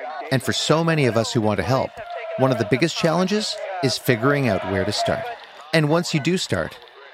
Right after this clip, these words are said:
now you're using energy-efficient light bulbs, composting, even driving an electric vehicle. Is what you're doing making the slightest bit of difference?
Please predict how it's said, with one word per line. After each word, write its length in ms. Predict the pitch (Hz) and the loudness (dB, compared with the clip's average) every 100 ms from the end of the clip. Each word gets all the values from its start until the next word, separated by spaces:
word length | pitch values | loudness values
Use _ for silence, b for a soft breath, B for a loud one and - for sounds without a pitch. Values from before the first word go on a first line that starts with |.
| - | -4
now 120 | 120 113 | 0 2
you're 140 | 104 | 2
using 340 | 98 107 101 | 0 0 0
energy-efficient 680 | 98 107 98 113 - 113 - | 0 0 0 0 0 -2 -2
light 220 | 92 113 - | 0 0 2
bulbs, 400 | 123 117 110 - - - - | 2 2 -4 -8 -10 -20 -12
composting, 720 | - 107 104 107 101 - 104 104 - - - - | 0 0 2 -2 -2 -2 -4 -4 -14 -20 -10 0
even 240 | 202 220 | 2 2
driving 380 | 156 151 160 160 | 4 4 4 2
an 60 | 117 | 2
electric 460 | 101 123 - - | 2 0 -2 -4
vehicle. 380 | - 98 - - - - - - | 0 0 0 -8 -10 -16 -16 -8
Is 160 | - 127 | 0 2
what 160 | 120 87 | 2 2
you're 120 | 151 | 0
doing 320 | 127 127 156 | 2 2 2
making 320 | 120 - 147 | 0 0 -2
the 60 | 123 | -2
slightest 420 | - 104 104 - | 0 0 2 0
bit 120 | - 101 | -2 -2
of 80 | |
difference? 480 | 135 - - - - | -2 -2 -4 -4 -8